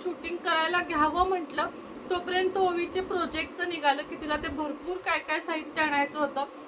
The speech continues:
मग, अ, नाक-, अ, राज-, राजवाड्यावर म्हणजे आईच्या इकडे गेलो, ते सगळं घेतलं, आईच्या इथं गेले, तिथनं मग यायला नऊ वाजले. त्याच्या पुढं मग स्वयंपाक आणि मग ते सगळं राहून गेलं. सकाळी सुद्धा म्हटलं करूया,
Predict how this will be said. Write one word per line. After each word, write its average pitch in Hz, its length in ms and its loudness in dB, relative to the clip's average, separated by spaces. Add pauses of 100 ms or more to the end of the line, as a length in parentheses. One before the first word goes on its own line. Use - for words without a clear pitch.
(160)
मग, 320 280 -2
अ, 311 240 4 (120)
नाक-, 285 340 4
अ, 247 140 4 (100)
राज-, 269 360 4
राजवाड्यावर 294 580 4
म्हणजे 294 360 -2 (120)
आईच्या 302 320 0
इकडे 311 240 -2
गेलो, 302 320 2
ते 294 160 -2
सगळं 302 360 -2
घेतलं, 294 380 -2
आईच्या 285 400 4
इथं 302 280 -4
गेले, 269 300 0 (440)
तिथनं 311 320 -2
मग 359 120 2
यायला 320 360 2
नऊ 311 300 0
वाजले. 269 380 2
त्याच्या 285 300 0
पुढं 294 280 -2
मग 302 120 -2
स्वयंपाक 294 640 2
आणि 285 140 0
मग 320 160 -4 (100)
ते 349 80 -6
सगळं 330 360 -2
राहून 311 320 0
गेलं. 277 280 2 (400)
सकाळी 311 460 2
सुद्धा 370 260 2
म्हटलं 330 340 -2
करूया, 320 500 2